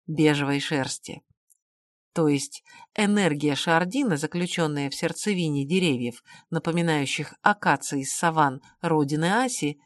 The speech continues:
хитро взаимодействовала с частицами энергии Бога, заключенными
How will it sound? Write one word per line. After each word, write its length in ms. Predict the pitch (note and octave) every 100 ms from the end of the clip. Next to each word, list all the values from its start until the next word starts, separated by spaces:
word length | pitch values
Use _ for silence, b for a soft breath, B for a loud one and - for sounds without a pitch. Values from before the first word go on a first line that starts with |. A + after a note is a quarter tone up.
| b b
хитро 640 | - - F3 F3+ A3 C4
взаимодействовала 1200 | G3 F#3 E3 D#3+ D3 F3 A3 - E3+ D#3 D3 C#3+
с 80 | B2+
частицами 800 | - D#3+ - G3+ G#3 - E3 E3
энергии 460 | E3+ F3+ F3 E3 G3+
Бога, 420 | G3 A3+ D3+ C#3+
заключенными 840 | C#3 C#3+ D3 - F#3+ F3+ D#3 D#3